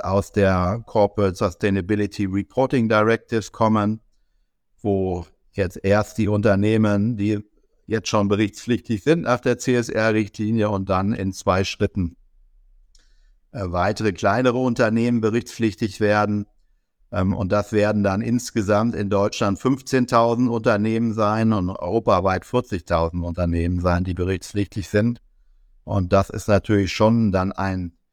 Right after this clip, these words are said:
ein Großteil der größeren Unternehmen.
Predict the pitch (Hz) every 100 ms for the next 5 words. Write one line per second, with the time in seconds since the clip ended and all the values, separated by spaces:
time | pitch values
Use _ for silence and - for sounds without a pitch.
0 | _ _ _ _ - 107 104 101 120 139
1 | 135 - 107 113 110 98 104 123 - 113
2 | 117 110 101 98 104 135 151 160 156